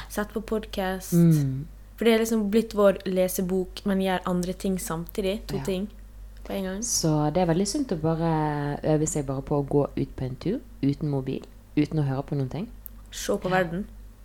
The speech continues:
Speaker 2: Høre på fuglekvitter,
Speaker 1: Mm.
Speaker 2: og håper man tar seg en tur i naturen.
Speaker 1: Mm.
Speaker 2: Eh, det er jo mye sånn bilstøy, det kan, det er kanskje derfor jeg, eh, går og hører på ting. Men så når man er i naturen,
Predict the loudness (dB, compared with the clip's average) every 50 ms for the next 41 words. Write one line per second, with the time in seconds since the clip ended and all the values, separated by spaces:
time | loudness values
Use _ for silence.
0 | -4 4 6 6 6 6 4 2 0 2 2 2 2 2 -2 -2 -6 -6 -4 -4
1 | -4 -4 -4 -4 -6 -4 -2 -2 -2 0 0 -2 0 0 -2 -2 -2 -4 -2 -2
2 | -4 -4 -4 -6 -6 -6 -4 -6 -6 -6 -6 -6 -6 -6 -8 -6 -6 -8 -10 -10
3 | -12 -14 -12 -10 -6 -4 -4 -4 -4 -6 -8 -8 -8 -10 -10 -10 -10 -10 -12 -14
4 | -16 -18 -14 -12 -8 -6 -4 -2 -2 -2 -2 -2 -2 -2 -2 -4 -4 -2 0 0
5 | 2 0 -2 -6 -8 -2 0 2 2 2 0 -2 -4 -4 -4 -4 -6 -6 -6 -8
6 | -6 -4 -6 -4 -4 -4 -6 -6 -8 -12 -14 -12 -12 -10 -10 -12 -10 -10 -10 -8
7 | -10 -10 -12 -16 -20 -20 -20 -20 -20 -16 -4 2 4 6 6 6 6 4 2 2
8 | 0 -2 -2 -4 -4 -4 -4 -6 -10 -10 -8 -4 -4 0 0 2 2 2 2 2
9 | 0 0 -2 -2 -4 -4 -6 -8 -10 -14 -14 -14 -14 -14 -14 -16 -14 -2 4 8
10 | 10 10 10 10 10 8 8 6 2 0 -2